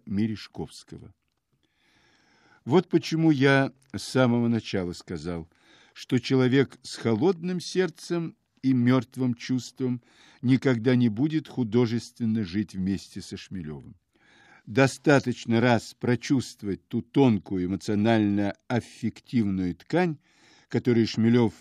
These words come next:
развернул в одном из своих ранних романов «Человек из ресторана», чтобы понять этот способ жизни и мироощущения.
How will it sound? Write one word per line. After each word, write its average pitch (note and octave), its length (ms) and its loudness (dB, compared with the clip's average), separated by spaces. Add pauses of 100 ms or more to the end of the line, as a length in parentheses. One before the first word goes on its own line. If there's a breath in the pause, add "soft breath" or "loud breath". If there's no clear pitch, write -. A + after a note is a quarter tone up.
(120)
развернул A#2+ 680 2
в G2 80 -2
одном G#2+ 380 0
из - 80 -6
своих G#2 340 -4
ранних G2 460 -2
романов G2+ 600 -4 (320 soft breath)
«Человек F#2+ 460 -6
из F2 100 -10
ресторана», F#2+ 680 -8 (520 soft breath)
чтобы A#2 280 -2
понять C#3 580 2 (280)
этот A#2+ 260 -2
способ A#2+ 560 -2
жизни D3 500 -2
и G2+ 200 -4
мироощущения. F#2+ 1040 -6